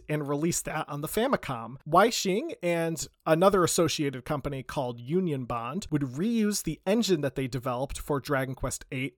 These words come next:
their version, for other titles, including a game called Titanic nineteen twelve, which is a J R P G based on the sinking of the R M S Titanic. Fun fact, there are three bootleg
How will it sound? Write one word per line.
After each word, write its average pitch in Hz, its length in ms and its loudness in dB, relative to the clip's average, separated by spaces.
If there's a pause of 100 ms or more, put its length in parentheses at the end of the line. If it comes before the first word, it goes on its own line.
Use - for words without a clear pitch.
(100)
their 131 160 2
version, 123 520 -2
for 170 500 8
other 190 220 10
titles, 185 540 6 (100)
including 240 480 2
a 190 40 0
game 156 280 2
called 151 400 4
Titanic 175 500 4
nineteen 180 400 2
twelve, 131 540 2 (140)
which 180 160 2
is 208 200 6 (120)
a 185 80 2
J 208 200 6
R 220 140 8
P 202 160 2
G 131 400 -2
based 180 280 6
on 170 120 4
the 165 80 2
sinking 226 420 0
of 160 140 -4
the 165 120 2
R 156 160 10
M 151 80 4
S 143 140 4
Titanic. 147 600 2
Fun - 200 2
fact, - 320 8
there 311 140 6
are 330 120 8
three 220 640 -2
bootleg 175 680 4